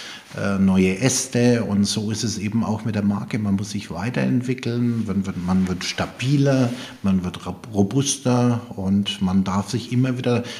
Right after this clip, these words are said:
ein Stück weit neu erfinden. Aber der Baumstamm, der Kern, der achtzig Jahre ba-, achtzig-jährige Baumstamm, der bleibt vorhanden und entwickelt sich weiter.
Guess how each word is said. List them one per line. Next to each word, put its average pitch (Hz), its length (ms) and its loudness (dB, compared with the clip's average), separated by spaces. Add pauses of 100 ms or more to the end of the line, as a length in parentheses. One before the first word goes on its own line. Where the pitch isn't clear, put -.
(100)
ein 117 80 2
Stück - 400 -2
weit 123 360 0 (120)
neu 107 400 4
erfinden. 110 680 2
Aber 95 260 0
der 85 140 -4
Baumstamm, 139 720 0 (240)
der 95 80 0
Kern, 113 420 -2 (540)
der - 140 -4
achtzig 110 340 -4
Jahre 101 300 2
ba-, 85 200 -10 (120)
achtzig-jährige 113 680 2
Baumstamm, 120 560 2
der 113 120 2
bleibt 107 280 0
vorhanden 131 540 0
und 139 360 -4
entwickelt 120 400 0
sich - 220 -4
weiter. 92 300 -4